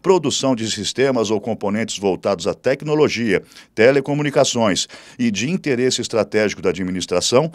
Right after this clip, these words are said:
também foram submetidos à análise dos parlamentares. Todos no Parque Industrial foram avaliados entre duzentos e oitenta mil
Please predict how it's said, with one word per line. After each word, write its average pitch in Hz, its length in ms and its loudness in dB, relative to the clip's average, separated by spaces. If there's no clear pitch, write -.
também 147 360 2
foram 151 340 2
submetidos 135 720 -2
à 139 80 4
análise 110 400 4
dos 104 140 -8
parlamentares. 107 840 0
Todos 160 320 2
no 139 100 0
Parque 123 360 6
Industrial 113 460 2
foram 120 200 -2
avaliados 110 580 4
entre 107 220 -8
duzentos 110 420 -4
e 147 80 -4
oitenta 147 400 0
mil 135 260 0